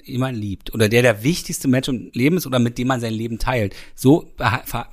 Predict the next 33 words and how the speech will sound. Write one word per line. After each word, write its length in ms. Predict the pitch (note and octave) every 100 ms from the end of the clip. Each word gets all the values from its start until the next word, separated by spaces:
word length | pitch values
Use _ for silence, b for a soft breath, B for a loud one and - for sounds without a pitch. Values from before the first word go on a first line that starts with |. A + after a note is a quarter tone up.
| - -
behandle 440 | A2 C#3 G3+ F3
ich 220 | - -
niemanden. 400 | F#2 F#2 E2 E2+ B B B
Aber 120 | A2+ A2+
ich 100 | -
glaube, 380 | A2 F#3+ A3 -
dadurch, 240 | A2 D#3 F3
dass 300 | C#3 B2 -
es 220 | B2+ -
sozusagen 340 | - C#3 B2
nie 160 | C3+ G3
aufgearbeitet 720 | D#3 A#3+ D4+ A#3 C#3 A#2 A#2
oder 140 | B2+ A2+
nie, 260 | C3+ G3
nie 260 | E3 E3 F3 B2+
richtig 380 | E3 - F#3+ -
besprochen 500 | - C#3+ G#3 A#3 A#2
wurde, 280 | F#2+ F2+ -
auch 220 | - A2+ -
vielleicht 340 | D#3+ C#3 -
mit 140 | - A2
einer 120 | G2
Hilfe 480 | A#2+ F3+ - C3 - - -
von 160 | G#2+
außen, 680 | - C3 D3 - G#2 C#3 F#3 B B B B -
daraus 220 | A#2+ C3+
entstehen 520 | B2 - - B2+ F#3
dann 240 | G3+ G#3 G#3+
praktisch 320 | D#3+ - D#3+
aus 160 | A#2 -
diesem 260 | A#2 G#2
Problem 640 | - G#2+ G2+ G2+ B2+ G#3 B3+ b _
Machtkämpfe. 680 | G#2+ G#2+ - - F#2+ - F2+